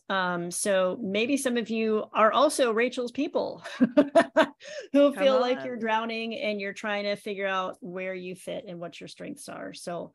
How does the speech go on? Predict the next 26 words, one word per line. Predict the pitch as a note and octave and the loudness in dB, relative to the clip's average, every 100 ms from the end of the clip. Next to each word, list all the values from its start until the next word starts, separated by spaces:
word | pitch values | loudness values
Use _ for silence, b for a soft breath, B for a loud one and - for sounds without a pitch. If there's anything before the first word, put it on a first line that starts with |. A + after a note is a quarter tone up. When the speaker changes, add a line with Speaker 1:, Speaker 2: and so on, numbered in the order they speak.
| - | -18
Speaker 2:
Yeah. | G3 F#3 F#3 - | -18 -16 -16 -8
And | A3 A#3 | -6 -4
Speaker 1:
um, | |
I | |
would | C4+ | -2
encourage | D#4+ F#3 C#4+ A#3 | -2 -2 -2 0
Speaker 2:
Instagram, | F#3+ F#3 F3+ | 0 2 0
Speaker 1:
you. | E3+ | 2
Speaker 2:
I | A3+ | 2
will | B3+ C#4+ | 2 0
say | - B3 F#3 F3 | -2 -2 0 0
I'm | F#3+ | -2
probably | G#3+ C4 B3+ G3+ | -4 -6 -4 -4
most | F#3 F3+ G#3+ - | -2 -4 -4 -4
active | F#3+ F#3 - F3 F3+ E3+ - | -4 -4 -6 -6 -6 -8 -6
on | E3+ E3+ | -4 -6
Instagram, | - C#3 - E3+ F#3 G3 G3 A3 B3+ C#4+ | -10 -14 -12 -10 -8 -6 -4 -6 -8 -10
and | - F3 F3 | -8 -6 -4
that | F3+ | -4
is | F3+ E3+ - | -4 -8 -4
at | D#3+ D#3+ D#3+ - | -2 -2 -4 -8
rachel | E3+ F3 F3+ G3 F#3 F#3 F#3 | -6 -6 -6 -6 -6 -6 -8
dot | E3 D#3+ - | -4 -4 -6
d | E3 D#3 D#3+ F3+ _ _ - | -12 -10 -10 -14 _ _ -12
dot | C3+ - | -10 -10
baker. | D3 - - - F#2 G#3 | -10 -14 -12 -12 -10 -12